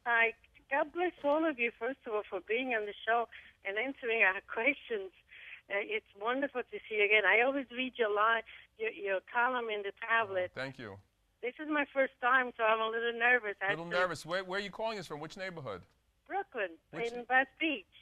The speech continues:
Speaker 2: Bath Beach. Any
Speaker 1: Yes.
Speaker 2: places out there that we'd like to eat at?
Speaker 1: I'm telling you, you just said twenty-three. That place is on Fifth Avenue and eighty-ninth Street.
Speaker 2: That's why I couldn't find it. I was going up and
Speaker 1: Yes.
Speaker 2: down the block. I didn't know what was
Speaker 1: It's
Speaker 2: going
Speaker 1: on
Speaker 2: on.
Speaker 1: Fifth, but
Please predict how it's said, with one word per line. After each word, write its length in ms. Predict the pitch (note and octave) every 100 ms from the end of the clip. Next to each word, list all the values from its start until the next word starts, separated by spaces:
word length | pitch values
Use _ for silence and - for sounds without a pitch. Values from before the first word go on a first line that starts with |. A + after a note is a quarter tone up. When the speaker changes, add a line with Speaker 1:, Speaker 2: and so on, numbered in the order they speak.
| _ _
Speaker 2:
Bath 260 | D#3 E3+ -
Beach. 360 | F#3+ F3+ - - -
Any 140 | F3
Speaker 1:
Yes. 80 | G#3
Speaker 2:
places 380 | B3+ D4 B3 F#3
out 220 | F#3+ F#3
there 180 | G3 G3
that 120 | F#3 F#3
we'd 140 | F3+
like 180 | F3+ F3
to 80 | F#3
eat 140 | F#3 F#3+
at? 240 | G#3+ G#3 _ _ _ _ _
Speaker 1:
I'm 160 | C4 D4
telling 320 | D#4+ E4 E4
you, 80 | C#4
you 100 | B3+
just 200 | - D#4 -
said 120 | D4 -
twenty-three. 680 | C#4 C4 - - D4+ C4+ D3 - - - -
That 180 | D4 -
place 340 | E4 D#4+ D4 -
is 60 | A#3 A3+
on 140 | A3+ - -
Fifth 260 | E4+ - -
Avenue 420 | G#3+ G#3+ G3 F#3 F#3
and 80 | G#3
eighty-ninth 480 | A3+ A3 A3 G#3+ G3+ -
Street. 220 | - E3+ C#3+
Speaker 2:
That's 180 | F3+
why 120 | - E3+
I 60 |
couldn't 240 | C#3+ D#3+ C#3+
find 300 | D3+ B2+ A#2+
it. 80 |
I 60 | B2
was 140 | C#3+
going 200 | D#3+ F#3
up 60 | F#3
and 200 | D#4 B3+
Speaker 1:
Yes. 20 |
Speaker 2:
down 120 | F#3
the 140 | G3 F#3
block. 320 | A3 G#3 B2+
I 60 | D#3+
didn't 160 | F#3+
know 80 | G3
what 160 | G3+ A3
was 80 | D4+
Speaker 1:
It's 100 | C4
Speaker 2:
going 100 | C#4+
Speaker 1:
on 80 | D4
Speaker 2:
on. 80 |
Speaker 1:
Fifth, 260 | D#4 E4 A3
but 120 | C4+